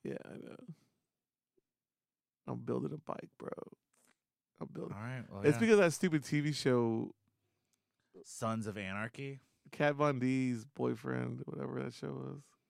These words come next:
Speaker 2: Oh, West Coast Choppers?
Speaker 1: Yeah.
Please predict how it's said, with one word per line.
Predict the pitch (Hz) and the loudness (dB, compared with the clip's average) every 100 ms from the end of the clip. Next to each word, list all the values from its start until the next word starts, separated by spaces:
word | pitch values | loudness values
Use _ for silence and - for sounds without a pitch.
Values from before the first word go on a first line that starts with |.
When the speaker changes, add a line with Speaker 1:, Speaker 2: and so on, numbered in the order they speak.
| _ _ _ | _ _ _
Speaker 2:
Oh, | 113 113 104 90 87 _ _ - | -8 -4 -4 -6 -12 _ _ -10
West | 110 107 | -10 -8
Coast | - 113 101 | -8 -8 -8
Choppers? | - 101 107 120 123 - - | -8 -8 -8 -12 -12 -16 -8
Speaker 1:
Yeah. | - 69 | -4 -2